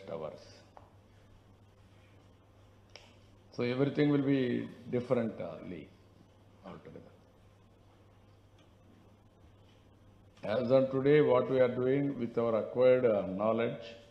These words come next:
we will develop our knowledge further. If we join to you,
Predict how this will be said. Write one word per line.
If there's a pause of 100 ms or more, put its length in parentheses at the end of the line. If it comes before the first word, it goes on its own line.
(960)
we
will
develop
our
knowledge (140)
further. (2750)
If
we
join
to
you,